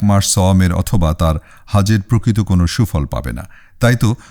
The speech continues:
ধর্মশিক্ষার একেবারে গোড়ার দিকে সূরা মুতাফফিফিন নাজিল করা হলো, দেহ, মন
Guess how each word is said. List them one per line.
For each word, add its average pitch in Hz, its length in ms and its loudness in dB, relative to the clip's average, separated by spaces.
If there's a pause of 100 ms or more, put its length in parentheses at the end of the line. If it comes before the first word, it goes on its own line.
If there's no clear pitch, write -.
(160)
ধর্মশিক্ষার 131 760 0
একেবারে 120 560 0
গোড়ার 98 400 0
দিকে 82 340 -2 (200)
সূরা 92 420 0
মুতাফফিফিন 113 600 -2
নাজিল 73 280 0
করা 65 220 -6
হলো, 64 260 -6 (480)
দেহ, 98 460 2
মন 95 460 2